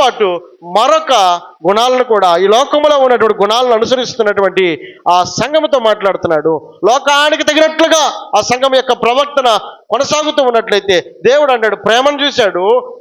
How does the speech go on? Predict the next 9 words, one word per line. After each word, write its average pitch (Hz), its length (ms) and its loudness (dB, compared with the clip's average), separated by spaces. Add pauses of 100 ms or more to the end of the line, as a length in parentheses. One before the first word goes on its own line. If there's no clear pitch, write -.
భక్తిని 269 400 0
చూశాడు, 196 720 0
వాళ్ళ 247 140 2
మంచితనాన్ని 254 600 -2
చూశాడు, 185 340 0
విశ్వాసమును 262 680 0
చూశాడు, 185 320 0
పరిచర్యను 277 600 -2
చూశాడు, 208 400 0